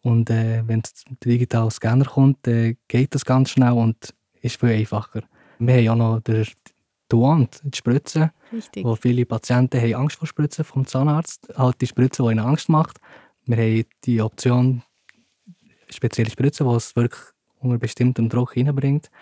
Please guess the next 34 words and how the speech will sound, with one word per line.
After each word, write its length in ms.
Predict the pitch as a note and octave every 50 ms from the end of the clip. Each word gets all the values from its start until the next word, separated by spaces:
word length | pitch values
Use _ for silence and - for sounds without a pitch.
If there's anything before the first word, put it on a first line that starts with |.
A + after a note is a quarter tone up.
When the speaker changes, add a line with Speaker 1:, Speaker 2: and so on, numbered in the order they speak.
| - - - _
Speaker 1:
Vielleicht 180 | - - G#2+ -
willst 220 | A2 A2 - -
du 60 | - B2+
doch 100 | - -
ein 80 | C3+
bisschen 80 | C3 -
etwas 180 | - C#3 -
dazu 260 | - - - - C#3+ D3
sagen? 380 | - - D3+ D3 E3+ F3+ F3 -
Speaker 2:
Genau, 300 | - A3+ G#3+ A3+ A3 A3
richtig. 360 | G#3 G#3 A3+ A#3 - - G#3+ -
Also 200 | G#3 G#3 G#3 F#3+
The 140 | F#3 F3+
Wand 240 | E3 F3 F#3 A3+ D4+
ist 140 | D#4+ - -
eine, 400 | G#3+ G3 F#3 F#3 F3+ F3+ F3+ F3+ F3
wir 80 | F#3 F3
sagen 180 | F3+ F3 F3+
dazu, 220 | F3+ F3+ - - E3
eine 80 | E3
elektronische 600 | E3 D#3+ D3+ - - - - E3 F#3 G#3 - C4
Spritze. 380 | A#3 - - - B3 A#3 - B3+
Da 160 | A3 F3+ E3
wird 160 | F#3+ F#3 -
das 140 | - F#3 -
Anästhetikum 680 | F#3 F3 F3+ F3+ - - F#3+ F#3+ - G3+ - A3 F#3+
mit 100 | F#3+ F3
einem 140 | F#3 F3+ F3
ganz 300 | F3 - F#3 G3 A3 -
geringen 340 | - G#3 F3+ G3 G3 G#3 F#3+
Druck 300 | F3+ G3 - G3+ - -
ins 160 | F3 E3+ -
Gewebe 360 | - E3+ E3 E3+ F3 F#3+ A3
gebracht. 520 | A3+ - A3+ - A#3 A3 C4 - - -